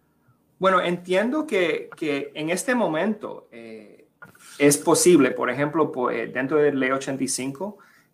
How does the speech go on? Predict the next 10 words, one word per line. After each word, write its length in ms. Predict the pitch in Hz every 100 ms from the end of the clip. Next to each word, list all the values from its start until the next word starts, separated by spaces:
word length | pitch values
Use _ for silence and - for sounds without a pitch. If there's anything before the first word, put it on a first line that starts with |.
| _
eh, 440 | - 120 113 113 - _ _ _
un 180 | 139 123
ley, 160 | - -
no, 380 | - 135 123 117
la 100 | 117
ley 120 | 127
de 100 | 135
Puerto 260 | 139 135
Rico, 420 | 131 127 - - -
eh, 500 | 101 113 107 101 98